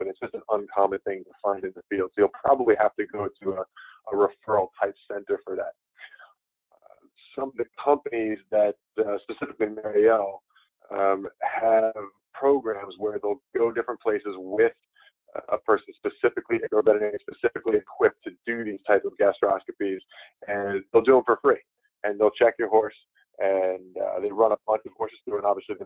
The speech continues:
make their money selling the product when they diagnose enough horses with ulcers, but you can get the horse for free in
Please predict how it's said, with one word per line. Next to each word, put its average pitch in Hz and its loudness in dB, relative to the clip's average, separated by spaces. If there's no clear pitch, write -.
make 98 -10
their 95 -16
money 101 -4
selling 98 -16
the 95 -20
product 110 -2
when 98 -4
they 92 -14
diagnose 95 -6
enough 95 -10
horses - -2
with - -8
ulcers, - 2
but 135 4
you 120 -20
can 110 -20
get 110 -2
the 98 -10
horse 98 -6
for 104 -12
free 104 -6
in 101 -16